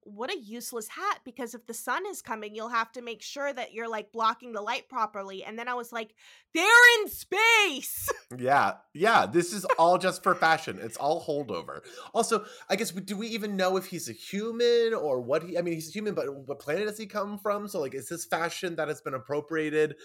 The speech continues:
Speaker 2: by, uh, do, do all civilizations end up going through, uh, a pirate phase? Like, so, it, it, this guy raises
Speaker 1: <laughs>
Speaker 2: more questions than he
Speaker 1: Yes.
Speaker 2: answers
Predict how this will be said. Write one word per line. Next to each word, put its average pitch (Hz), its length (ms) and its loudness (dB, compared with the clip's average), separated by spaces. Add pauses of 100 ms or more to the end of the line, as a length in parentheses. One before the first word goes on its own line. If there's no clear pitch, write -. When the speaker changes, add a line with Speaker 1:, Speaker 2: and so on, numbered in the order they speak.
(340)
Speaker 2:
by, 143 240 4
uh, 151 200 2 (140)
do, 139 380 -6
do 156 180 -2
all 180 340 2
civilizations 214 880 -6
end 196 220 -4
up 202 180 -4
going 208 340 0
through, 208 500 -4 (340)
uh, 180 300 6
a 180 120 2
pirate 190 500 2
phase? 185 540 -4
Like, 151 200 -2
so, 170 460 0
it, - 140 -16
it, - 100 -20 (420)
this 208 580 -4 (380)
guy 104 480 0 (220)
raises 156 640 2
Speaker 1:
<laughs> 139 160 2
Speaker 2:
more 165 360 8
questions 156 800 0 (240)
than 127 240 4
he 123 240 -6
Speaker 1:
Yes. 101 120 -6
Speaker 2:
answers 104 460 -6